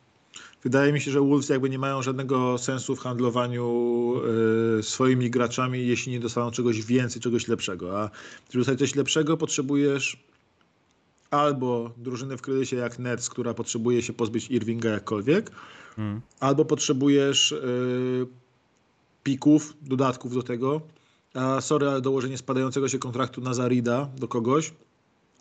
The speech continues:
Speaker 1: wcale nie sprawi, że to jest, y, <laughs> że to będzie jakiś niewiarygodny, niewiarygodny, y, a, a upgrade, tak, nad, nad D'Angelo Russellem, bo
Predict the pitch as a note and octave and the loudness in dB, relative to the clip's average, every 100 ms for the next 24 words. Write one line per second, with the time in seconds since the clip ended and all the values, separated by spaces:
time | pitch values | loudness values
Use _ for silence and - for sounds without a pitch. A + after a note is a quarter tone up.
0 | _ _ - C3+ C3 C3 B2+ - C3 B2 | _ _ -6 0 0 0 -6 -4 -2 0
1 | A#2+ B2 A#2+ A#2+ A#2 A#2+ A#2 A2 - - | 0 0 0 0 -2 0 0 0 -4 -10
2 | - A2 A2 A2 A2 G#2+ - - - - | -4 -2 -2 -2 -2 -2 -4 -8 -10 -18
3 | - - - - - C3 A#2+ C3 B2+ A#2+ | -14 -12 -8 -6 0 2 4 4 4 2
4 | - C3 B2+ A#2+ A#2+ A2 A#2 A#2 A#2 A#2 | 0 0 2 2 0 -2 -2 -2 0 0
5 | A#2+ A#2 A#2 G#2 A2+ A2+ A2+ A2+ G#2+ G2 | 2 2 0 -2 -4 -2 -2 -2 -4 -6
6 | G#2+ G#2+ - A#2 C3 D3+ C3+ C3 B2 A#2 | -6 -8 -6 -2 -2 0 0 2 2 0
7 | G#2 - G#2 G2 A2+ G#2 A2+ G#2+ G#2+ A2+ | -2 -6 -8 -8 -10 -12 -12 -10 -6 -4
8 | A2+ B2 B2 A#2 B2 G#2+ A2 | 0 2 2 2 0 -2 0